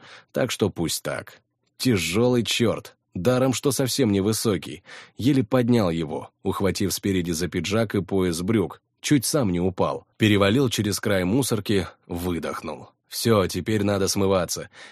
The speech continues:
И при этом вообще не попадаться никому на глаза. Шляпу на глаза и все светлые места обходить.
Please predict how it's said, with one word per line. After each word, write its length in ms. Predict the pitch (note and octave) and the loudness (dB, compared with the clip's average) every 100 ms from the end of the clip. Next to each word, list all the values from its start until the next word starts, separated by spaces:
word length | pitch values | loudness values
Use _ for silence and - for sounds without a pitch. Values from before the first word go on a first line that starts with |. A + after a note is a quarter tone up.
| - | -4
И 100 | G2 | 0
при 140 | G#2+ | 2
этом 240 | B2 A#2+ G2+ | 2 2 0
вообще 360 | G#2 - A#2 | 0 0 2
не 80 | B2+ | 2
попадаться 440 | A2+ A2 A2 G#2 G#2 | 2 0 0 0 -2
никому 280 | G2 G2+ G2+ | 0 0 0
на 100 | F#2 | 0
глаза. 480 | F#2+ F2+ E2+ D2 - _ | 0 0 -4 -8 -12 _
Шляпу 500 | - - F#2+ F2+ E2+ | -8 -2 0 0 -2
на 120 | F2 E2+ | -4 0
глаза 440 | F2+ E2 A2+ A#2 | 0 2 0 0
и 80 | G#2 | 0
все 200 | - G2 | -2 -4
светлые 480 | - G2 G2+ G#2 G2+ | -2 -2 0 0 0
места 320 | G2 - F2 | -2 -2 -4
обходить. 580 | D#2+ F#2+ E2+ D#2 C#2 | -4 -4 -4 -6 -10